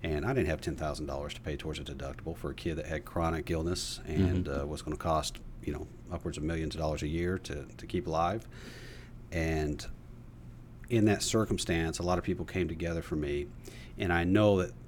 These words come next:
Speaker 1: the people that came together also had some tribulation in their life as well. And at the end of the day, every dollar of that ten grand was met,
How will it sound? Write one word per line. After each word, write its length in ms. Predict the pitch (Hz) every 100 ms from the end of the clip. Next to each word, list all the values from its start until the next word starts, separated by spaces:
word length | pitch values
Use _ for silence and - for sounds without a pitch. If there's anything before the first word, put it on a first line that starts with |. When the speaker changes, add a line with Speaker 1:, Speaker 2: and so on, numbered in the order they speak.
| - -
Speaker 1:
the 80 |
people 300 | - 107 98
that 120 | 82 -
came 280 | - 131
together 460 | 98 82 80 78 78
also 400 | - 92 87 95
had 340 | 78 82 80 82 -
some 380 | - - 82 78
tribulation 540 | - 98 82 80 76 80
in 80 | 73
their 120 | 73
life 280 | 76 76 71
as 120 | -
well. 360 | 80 78 71 - - - - - - -
And 200 | 92 82
at 100 | 82
the 120 | 87
end 100 | 92
of 60 | 82
the 80 | 80
day, 580 | 76 95 92 82 78 - 98 90 - - -
every 300 | 98 95 92
dollar 540 | 85 90 87 80 76 - - - - - -
of 60 | 85
that 160 | 80
ten 180 | - 85
grand 300 | 82 80 78
was 140 | 71 87
met, 420 | 82 78 -